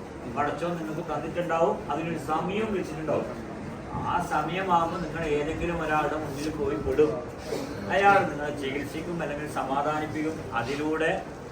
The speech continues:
അത് ശരിയാവും, അത്രയേ ഉള്ളൂ. അതല്ലാണ്ട് ഞാൻ മരുന്ന് വെച്ചതുകൊണ്ടോ അല്ലെങ്കിൽ എൻ്റെ കൈകൾക്ക് എന്തെങ്കിലും പ്രത്യേകതയുണ്ട് എന്നൊക്കെ നിങ്ങൾ കരുതുന്നുണ്ടെങ്കിൽ അത് നിങ്ങളുടെ മാത്രം തകരാറാണ്. ഞാൻ ഒരിക്കലും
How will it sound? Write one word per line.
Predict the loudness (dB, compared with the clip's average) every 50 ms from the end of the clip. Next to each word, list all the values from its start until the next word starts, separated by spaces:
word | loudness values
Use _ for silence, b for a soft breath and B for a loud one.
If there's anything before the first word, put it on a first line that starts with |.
| -12 -12 -10 -10 -6 -4 -4
അത് | -2 -2 -2 0
ശരിയാവും, | 0 2 4 6 6 8 8 6 6 2
അത്രയേ | 2 2 2 2 4
ഉള്ളൂ. | 4 4 4 2 0 -2 -6 -6 -8 -8 -10 -12 -12 -12 -10 -6
അതല്ലാണ്ട് | -2 0 0 2 2 2 2 2 0 -2 -2 0
ഞാൻ | 2 2 4 2 2 0 -2 -4 -6 -6 -4 -6 -6 -6 -4 0
മരുന്ന് | 2 2 2 2 0 2 4 4
വെച്ചതുകൊണ്ടോ | 4 2 2 0 0 2 2 2 2 2
അല്ലെങ്കിൽ | 2 0 0 -2 -2 -2 -4
എൻ്റെ | 0 2 2 2 4
കൈകൾക്ക് | 2 2 2 2 2 2 0 -2
എന്തെങ്കിലും | -4 -4 -4 -4 -4 -4 -4
പ്രത്യേകതയുണ്ട് | -6 -6 -4 0 2 2 4 4 2 2 0 -2 -2 0 0 0 0
എന്നൊക്കെ | -2 -4 -6 -4 -4 -4 -4
നിങ്ങൾ | -6 -4 -4 -2 0 2 2
കരുതുന്നുണ്ടെങ്കിൽ | 2 2 0 -2 -4 -4 -4 -4 -4 -4 -4 -6 -6 -8 -12 -12 -10 -8 -6
അത് | -6 -4 -6 -6
നിങ്ങളുടെ | -6 -4 -2 0 2 4 4 2 2
മാത്രം | 0 -2 -2 -2 -2 -2 -4 -4 -2 -2
തകരാറാണ്. | -2 0 0 2 2 2 2 2 0 -2 -4 -6 -8 -8 -8 -8 -8 -8 -8 -8 -8 -4
ഞാൻ | -2 0 0 0 0 0
ഒരിക്കലും | -2 -4 -4 -4 -2 -2 0